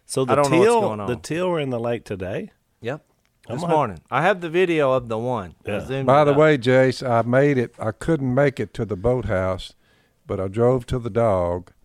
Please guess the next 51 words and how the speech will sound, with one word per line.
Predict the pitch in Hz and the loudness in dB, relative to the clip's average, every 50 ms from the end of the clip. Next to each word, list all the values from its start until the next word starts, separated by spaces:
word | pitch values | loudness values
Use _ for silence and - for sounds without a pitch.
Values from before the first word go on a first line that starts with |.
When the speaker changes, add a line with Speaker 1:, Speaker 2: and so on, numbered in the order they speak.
| _ _ _ _ _ | _ _ _ _ _
Speaker 3:
I | - - 101 | -10 -8 -8
just | 110 104 - - | -8 -8 -8 -8
wanted | 110 101 92 | -8 -8 -8
to | 92 92 | -10 -12
see | - - 107 98 | -10 -10 -10 -8
what | 95 98 98 | -6 -8 -8
it | 92 - | -6 -6
Speaker 2:
We | 117 | -6
Speaker 3:
looked | 127 123 | -4 0
Speaker 2:
just | 156 156 147 160 | 0 0 0 0
Speaker 3:
like. | - 135 | 0 2
Speaker 2:
lost | 139 147 143 123 - - | 4 4 4 2 0 -2
all | 127 120 120 120 | 0 2 4 4
our | 120 113 110 | 4 2 0
viewers. | 98 90 107 110 110 104 98 90 82 | -2 -4 -4 -4 -2 -4 -4 -6 -6
They're | 104 101 104 | -8 -6 -4
like, | 101 92 | -6 -4
"What | 92 110 117 | -4 -6 -6
is | 117 101 | -6 -8
he | 104 98 | -12 -12
talking | - - 104 104 98 - 92 90 | -10 -8 -8 -8 -8 -10 -10 -10
about?" | 90 90 87 85 - - | -10 -10 -12 -12 -14 -18
Speaker 3:
<laughs> | - - | -16 -8
Yeah. | 95 98 | -2 -2
Speaker 2:
The | 120 | 0
dog | 117 147 165 185 220 247 254 226 220 | 4 4 6 6 6 4 4 4 2
is | 214 185 160 | 2 2 2
a, | 156 151 131 - - - 143 | -2 -4 -4 -6 -4 0 2
is | 160 156 - - | 2 2 2 0
a | - 92 233 - | 0 0 0 0
<laughs> | - | 0
creek | - - 220 233 240 202 180 147 180 151 165 131 | 0 2 4 6 4 4 2 0 -2 -2 -2 -2
that | 123 151 170 156 143 - | 0 -2 0 0 0 0
we | 143 143 135 | 2 2 2
own. | 123 123 123 117 117 120 123 127 120 | 4 2 2 2 0 -2 -2 0 -2
<laughs> | 165 - - - - - | -2 -2 -2 -6 -4 -2
Speaker 3:
Yeah. | 127 120 127 | 2 2 2
Speaker 2:
But | 127 120 | 2 2
go | 135 151 147 | 2 2 2
ahead. | 131 110 95 107 180 143 | 2 0 0 0 0 0
Speaker 3:
It's | 127 - | 0 0
Speaker 1:
Dog | 165 156 160 165 175 175 156 131 | 2 4 4 4 4 4 2 2
bayou. | 135 139 135 139 135 123 110 104 | 2 2 4 4 2 2 2 0
Speaker 3:
It's | 147 - - | 0 0 -2
fifty | - - 190 202 208 - - - 170 160 | -6 0 2 2 2 2 2 2 4 6
acres | 165 175 180 165 - 147 135 127 - - - - - | 6 6 4 2 0 0 2 0 0 -2 -8 -14 -4
flooded | - 156 156 160 160 156 139 113 | 2 4 6 6 6 4 2 -2
field | - - 160 160 147 135 127 120 120 107 - - _ _ _ _ _ | -4 0 0 2 2 4 2 0 0 -2 -8 -16 _ _ _ _ _
for | - - | -8 -6
duck | 113 123 143 143 - - | 0 2 2 2 0 -4
season. | - - 117 113 110 104 101 104 107 123 | -8 -6 -4 -4 -4 -6 -6 -8 -10 -12